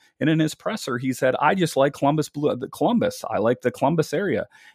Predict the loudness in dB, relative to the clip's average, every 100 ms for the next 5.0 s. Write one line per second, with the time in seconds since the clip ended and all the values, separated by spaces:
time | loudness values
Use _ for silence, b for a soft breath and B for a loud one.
0 | -6 -4 -2 -4 0 2 2 0 -2 -2
1 | -4 0 2 4 4 4 2 2 2 2
2 | 2 2 2 0 -4 0 0 2 0 0
3 | 0 -2 -4 -2 0 0 2 2 4 4
4 | 4 4 4 4 2 2 0 2 2 0